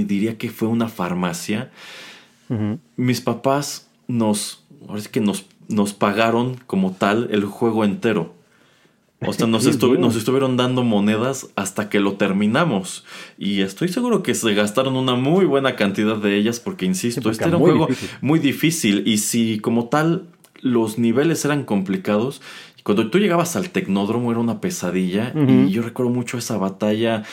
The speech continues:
Speaker 1: La de Krang hasta eso no era tan difícil, pero la batalla final con Shredder era el infierno, porque te
Speaker 2: Sí,
Speaker 1: podía
Speaker 2: sí.
Speaker 1: arrojar estos como rayos, como, como si fueran Force Lightning, <laughs> como los
Speaker 2: Ujú.
Speaker 1: del Emperador Palpatine, y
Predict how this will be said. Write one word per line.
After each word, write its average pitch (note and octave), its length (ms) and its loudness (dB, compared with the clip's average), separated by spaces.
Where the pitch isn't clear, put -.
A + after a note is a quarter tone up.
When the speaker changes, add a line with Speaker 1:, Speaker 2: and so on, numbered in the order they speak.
Speaker 1:
La C3+ 100 2
de D#3+ 160 0
Krang A#3 320 0
hasta F3+ 300 0
eso D#3 180 -2
no D3+ 120 0
era D3+ 160 -2
tan G#2 140 0
difícil, F#2+ 360 0
pero A2+ 160 2
la A#2+ 80 4
batalla C3+ 320 0
final A#2 320 -2
con G#2+ 160 -2
Shredder G#2+ 500 0
era A2 180 4
el G#2+ 120 4
infierno, F#2+ 640 2
porque F#2+ 260 2
te - 140 2
Speaker 2:
Sí, G#2 80 -2
Speaker 1:
podía C#3 580 4
Speaker 2:
sí. A2 140 -2
Speaker 1:
arrojar A2 420 0
estos B2+ 640 -2
como F#2+ 380 0
rayos, G#2 580 2
como, F#2+ 320 2
como G2 160 0
si F#2+ 60 -6
fueran A2+ 300 0
Force G#2+ 280 2
Lightning, A2+ 580 0
<laughs> - 400 -2
como C#3 160 8
los C3+ 120 8
Speaker 2:
Ujú. C#3+ 100 8
Speaker 1:
del G2+ 80 2
Emperador A2 480 2
Palpatine, A#2 580 0
y C#3+ 120 4